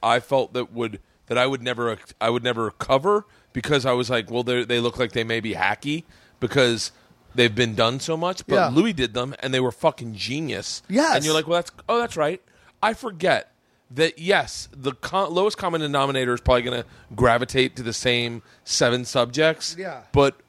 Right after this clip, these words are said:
Speaker 1: also, we're experiencing those subjects too, and why can't we have a pr-, insight? Like, you were talking about planes. The other night, I, I had something really interesting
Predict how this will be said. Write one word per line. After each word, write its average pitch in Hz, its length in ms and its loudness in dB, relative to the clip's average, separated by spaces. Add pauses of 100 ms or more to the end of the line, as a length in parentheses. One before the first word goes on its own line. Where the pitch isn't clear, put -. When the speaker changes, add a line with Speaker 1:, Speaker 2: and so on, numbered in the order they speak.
(240)
Speaker 1:
also, 160 680 4 (460)
we're 214 220 -2
experiencing 226 600 -4
those 180 160 0
subjects 175 480 0
too, 151 420 2 (320)
and 135 120 -2
why 185 140 0
can't 208 240 -2
we 170 160 0
have 208 80 4
a 175 60 2
pr-, - 140 2
insight? 120 340 0
Like, 143 160 0
you 190 80 -6
were 208 60 -6
talking 202 160 2
about 165 160 2
planes. 160 340 0 (240)
The 190 80 0
other 190 120 2
night, 165 180 2
I, 127 180 2
I 131 100 2
had 135 220 0
something 139 300 -6
really 131 200 0
interesting 123 540 -4